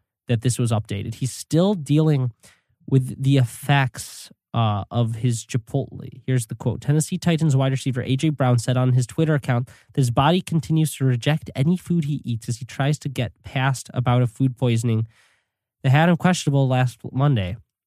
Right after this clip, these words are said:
He did not practice Wednesday or Thursday, and he is now listed as questionable.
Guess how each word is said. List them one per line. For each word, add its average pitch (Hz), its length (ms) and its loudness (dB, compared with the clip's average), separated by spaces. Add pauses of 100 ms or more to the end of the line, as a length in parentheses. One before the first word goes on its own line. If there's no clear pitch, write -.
(560)
He 151 120 4
did 139 160 6
not 147 260 4
practice 160 380 0
Wednesday 139 380 2
or 139 260 2
Thursday, 127 640 0 (460)
and 123 140 2
he 131 80 6
is 117 100 2
now 123 220 4
listed 143 280 0
as 113 80 -4
questionable. - 760 -6